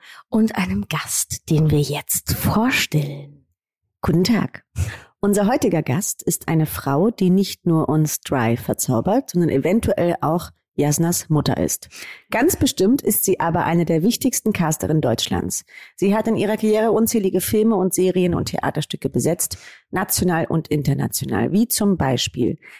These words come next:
Speaker 2: Berlin Alexanderplatz, Das kalte Herz,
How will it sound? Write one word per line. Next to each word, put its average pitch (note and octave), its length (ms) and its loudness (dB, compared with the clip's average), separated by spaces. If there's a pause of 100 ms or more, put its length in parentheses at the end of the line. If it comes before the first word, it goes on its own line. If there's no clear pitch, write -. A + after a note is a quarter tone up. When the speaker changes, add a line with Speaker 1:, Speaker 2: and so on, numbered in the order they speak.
(100)
Speaker 2:
Berlin A3 300 2
Alexanderplatz, - 880 -2
Das C#3 180 -2
kalte D#3 300 0
Herz, - 480 0